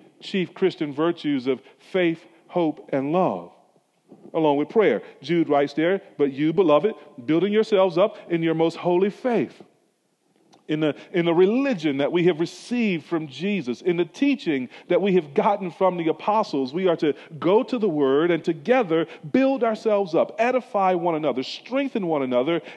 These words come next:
in the faith." And then notice there, not only faith, but,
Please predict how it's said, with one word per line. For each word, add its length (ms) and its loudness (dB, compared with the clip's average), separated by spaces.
in 220 2
the 80 -2
faith." 500 -8
And 80 2
then 100 4
notice 260 4
there, 220 2
not 140 2
only 160 2
faith, 500 0
but, 260 2